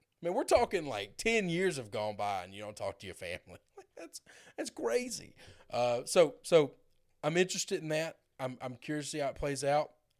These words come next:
I'm curious to see if Terry Bradshaw faces backlash, because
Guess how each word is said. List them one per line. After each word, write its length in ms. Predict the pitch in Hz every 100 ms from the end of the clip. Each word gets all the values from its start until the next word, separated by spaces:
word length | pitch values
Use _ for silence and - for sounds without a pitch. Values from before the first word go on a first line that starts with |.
| -
I'm 200 | 147 311 -
curious 520 | 175 170 160 151 -
to 120 | -
see 340 | - 151 143 120
if 120 | - _
Terry 300 | - 143 151
Bradshaw 680 | 113 117 147 - 101 95 92 _ - _ _
faces 380 | 131 123 - 92
backlash, 680 | 107 131 170 117 92 92 -
because 360 | 117 113 101